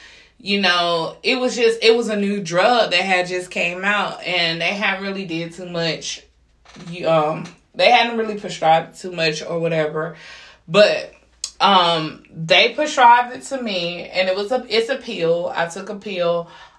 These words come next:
Um, I took this pill for six months. And when I tell y'all,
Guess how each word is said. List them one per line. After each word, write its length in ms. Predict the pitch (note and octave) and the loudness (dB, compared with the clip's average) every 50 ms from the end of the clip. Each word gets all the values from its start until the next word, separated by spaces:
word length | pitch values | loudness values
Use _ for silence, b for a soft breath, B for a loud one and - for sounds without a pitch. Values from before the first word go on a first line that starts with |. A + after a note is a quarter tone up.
| _ | _
Um, 580 | - D#3+ E3+ E3+ E3+ E3+ E3 D#3+ D#3+ E3 D#3+ D#3+ D#3+ | -2 0 0 2 2 2 0 0 -2 -4 -6 -6 -4
I 140 | E3+ F3+ | -4 -4
took 200 | F3 - G#3+ G#3 | -4 -6 -8 -8
this 220 | - - G#3 F#3+ - | -8 -8 -8 -10 -10
pill 280 | - - G#3 F#3+ F#3+ | -10 -6 -6 -4 -4
for 160 | F#3 - F#3 E3 | -4 -6 -8 -8
six 400 | E3 - F3+ F3 - - - G3+ | -6 -4 -4 -4 -4 -6 -8 -6
months. 600 | G3+ G3+ G3+ G3 G3 G3 F#3+ G3 - - - - B B B B B - | -4 -2 0 0 0 -2 -2 -4 -8 -14 -20 -20 B B B B B 0
And 180 | E3+ F#3 F#3+ | 0 2 2
when 120 | G3 F#3+ F#3+ | 4 4 4
I 160 | G3 A3 A3 | 2 2 2
tell 300 | - B3+ A#3 A#3 A#3 A#3 | 0 0 2 2 2 4
y'all, 680 | B3 B3 A#3 A#3 A3 A3 G#3 F#3 F3 E3+ F3+ F3 E3 | 6 8 8 8 8 6 4 2 2 0 -2 -6 -8